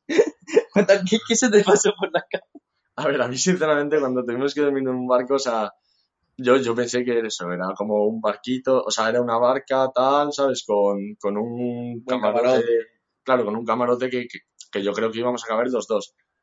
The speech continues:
Speaker 2: Entonces, cuando llegamos a la barca y tal
Speaker 1: No, no, llegamos antes
Speaker 2: Claro,
Speaker 1: y
Speaker 2: llega-
Speaker 1: hab-, y estábamos buscando a un chico porque yo me había quedado sin batería.
Speaker 2: Claro.
Speaker 1: Entonces, estábamos buscando al chico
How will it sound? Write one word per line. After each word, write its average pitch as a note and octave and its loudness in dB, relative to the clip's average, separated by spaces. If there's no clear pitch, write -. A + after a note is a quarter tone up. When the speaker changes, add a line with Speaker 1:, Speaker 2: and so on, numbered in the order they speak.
Speaker 2:
Entonces, B2+ 0
cuando A2+ -6
llegamos B2 -2
a C#3 2
la C#3 6
barca D3 2
y C#3 -4
tal E3 2
Speaker 1:
No, D3+ 2
no, C3+ 4
llegamos C#3+ 0
antes E3+ 0
Speaker 2:
Claro, B2 2
Speaker 1:
y C3+ -4
Speaker 2:
llega- C#3 8
Speaker 1:
hab-, C#3 6
y D#3 2
estábamos E3 6
buscando G#3 6
a G3 6
un F#3+ 0
chico A3 4
porque D3 2
yo D3+ 6
me E3+ 6
había E3 6
quedado E3 6
sin E3+ 0
batería. A#2+ 0
Speaker 2:
Claro. - -20
Speaker 1:
Entonces, D3 0
estábamos D#3 6
buscando F3 6
al E3 6
chico F#3+ 4